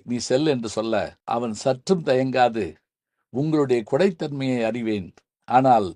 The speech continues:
நீங்கள் வில்லாளியா இல்லையா என்பது எனக்கு தெரியாது, போர் தொடுங்கள்" என்று சொல்லி கர்ணனையும் விரட்டுகிறான். இப்போது பயம் வந்துவிட்டது துரியோதனனுக்கு. தன்னுடைய மகனை அனுப்பினான், உத்தரகுமாரனை.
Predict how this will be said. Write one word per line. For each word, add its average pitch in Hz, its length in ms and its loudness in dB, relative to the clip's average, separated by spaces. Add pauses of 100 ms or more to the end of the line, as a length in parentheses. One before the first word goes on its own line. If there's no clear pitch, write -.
நீங்கள் 120 340 -2
வில்லாளியா 147 540 2
இல்லையா 135 340 0
என்பது 117 320 -2
எனக்கு 104 220 -6
தெரியாது, 104 500 -4 (280)
போர் 180 200 6
தொடுங்கள்" 143 380 -2
என்று 117 220 -4
சொல்லி 107 380 -4 (680)
கர்ணனையும் 156 640 4
விரட்டுகிறான். 117 580 0 (140)
இப்போது 127 460 0
பயம் 135 280 2
வந்துவிட்டது 127 600 -4 (120)
துரியோதனனுக்கு. 120 720 -2 (160)
தன்னுடைய 139 340 4
மகனை 123 360 -2
அனுப்பினான், 104 520 -6 (140)
உத்தரகுமாரனை. 104 760 -4